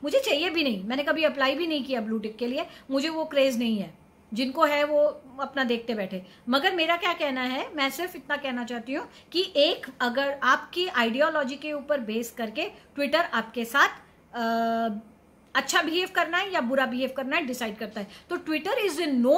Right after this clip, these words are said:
place to tell others how and why it is, uh, a platform for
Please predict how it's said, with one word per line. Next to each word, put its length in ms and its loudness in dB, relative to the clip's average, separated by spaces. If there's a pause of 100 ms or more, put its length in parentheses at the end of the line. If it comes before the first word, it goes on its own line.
(100)
place 340 -4
to 60 -6 (120)
tell 400 2
others 240 0 (380)
how 200 8 (400)
and 220 2
why 180 8 (420)
it 80 -4
is, 140 4
uh, 720 -2 (140)
a 220 4 (560)
platform 440 2
for 120 2